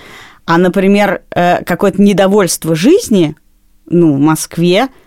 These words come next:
ты очень часто встречаешься с тем, что с тобой с порога начинают разговаривать очень странно, с наезда или с раздражения, или с чего-то. Потому что там до триггера как бы полсекундочки у всех.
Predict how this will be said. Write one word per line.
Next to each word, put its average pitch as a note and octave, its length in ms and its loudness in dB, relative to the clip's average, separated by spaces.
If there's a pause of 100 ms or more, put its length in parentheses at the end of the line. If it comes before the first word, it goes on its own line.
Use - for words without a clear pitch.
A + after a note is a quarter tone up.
(300)
ты F#3+ 100 0
очень F#3+ 240 0
часто A#3+ 340 -4
встречаешься E3+ 760 -4
с - 140 -10
тем, A#3+ 300 -4
что - 240 -8
с - 80 -8
тобой F3+ 260 0
с - 80 -6
порога F#3+ 520 0
начинают C#3+ 520 -2
разговаривать C#3+ 800 -2
очень F#3 360 -2
странно, B2+ 720 -4
с - 120 -20
наезда D#3+ 880 0
или C#3 220 0
с - 140 -6
раздражения, D#3 960 0 (400)
или F3 220 0
с D#3 80 -4
чего-то. F#3+ 580 0 (520)
Потому F3+ 440 0
что G3 220 -4
там F3+ 320 -2 (500)
до F#3 240 -2
триггера A3+ 540 0
как E3+ 240 -2
бы E3+ 80 -2
полсекундочки F#3+ 960 -2
у D3 80 -2
всех. - 420 -8